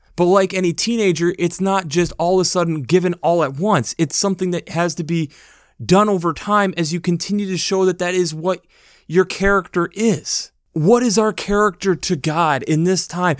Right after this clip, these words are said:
when God's saying, "Take care of this," and are we actually doing that? We are at an inflection moment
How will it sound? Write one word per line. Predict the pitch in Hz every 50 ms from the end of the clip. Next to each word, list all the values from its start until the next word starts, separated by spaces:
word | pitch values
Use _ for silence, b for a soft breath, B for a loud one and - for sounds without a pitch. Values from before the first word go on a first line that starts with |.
| B B B
when | 175 175 165
God's | 143 180 180 196 196 175
saying, | - 185 175 160
"Take | 139 - - 202 220 208 -
care | - - 202 202 208 208
of | 202 175 143
this," | 147 147 139
and | - - 165 160 -
are | 160 170 196 208 208
we | 190 214 220 190 -
actually | - 156 156 170 - - - 190 190 214 208
doing | 165 151 214 240 247 262 254 220 175 139
that? | 127 117 107 101 - - - - - _ _ _ _ _ _ -
We | 147 170 226 240
are | 247 226 226 220 190
at | - 175 190 202 208 190 151 B B B B
an | - 175
inflection | 185 180 170 170 - - 165 185 208 208 - - - 220 208 196
moment | 180 165 165 185 185 165 127 98 B